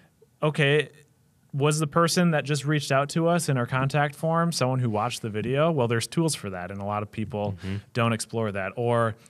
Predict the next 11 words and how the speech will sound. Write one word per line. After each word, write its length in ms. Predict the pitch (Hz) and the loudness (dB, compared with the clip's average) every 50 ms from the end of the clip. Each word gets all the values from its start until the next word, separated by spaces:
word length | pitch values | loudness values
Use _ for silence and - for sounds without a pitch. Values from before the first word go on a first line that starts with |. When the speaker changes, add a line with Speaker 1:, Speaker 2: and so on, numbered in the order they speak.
| - | -10
Speaker 1:
if 120 | - 117 104 | -10 -6 -2
you're 100 | 123 143 | 0 2
at 100 | 156 156 | 2 2
a 60 | 151 | 2
trade 340 | 139 - - 123 113 110 107 | 0 0 -2 -2 -2 -2 -4
show 220 | - - 110 107 | -4 -4 -2 -2
and 100 | 107 107 | -2 -4
you 60 | 107 110 | -4 -4
have 300 | 107 - 170 175 170 147 | -2 0 0 0 2 0
the 80 | 135 | -2
video, 540 | 117 113 120 113 113 110 107 107 104 101 98 | -2 -2 -4 -4 -2 -4 -2 -2 -4 -4 -6